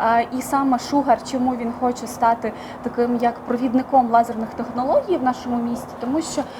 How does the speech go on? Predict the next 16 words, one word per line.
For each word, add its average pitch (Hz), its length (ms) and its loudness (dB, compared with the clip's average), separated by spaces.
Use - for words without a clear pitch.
ми 285 80 0
хочемо 254 580 2
зібрати 254 560 -4
ці 247 160 -10
всі - 240 -10
класні 220 560 -4
апарати 214 500 -4
в 240 60 -8
себе 196 340 -6
і 220 60 -4
надавати 233 400 2
дійсно 247 320 -6
якісну 214 360 -6
технологію. 202 500 -8
Тому 294 200 -2
що 254 200 -4